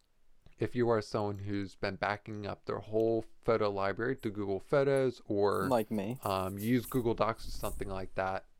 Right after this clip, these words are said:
Speaker 1: this will be, uh, big news for you. So let's get right into these new Macs,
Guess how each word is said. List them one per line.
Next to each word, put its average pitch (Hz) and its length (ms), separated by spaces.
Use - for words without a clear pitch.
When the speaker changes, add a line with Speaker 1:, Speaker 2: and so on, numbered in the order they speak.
Speaker 1:
this - 280
will 101 340
be, 101 360
uh, 92 220
big 131 240
news 127 400
for - 180
you. 104 360
So 135 420
let's 120 360
get - 220
right 123 400
into 113 540
these 101 320
new 120 340
Macs, 107 720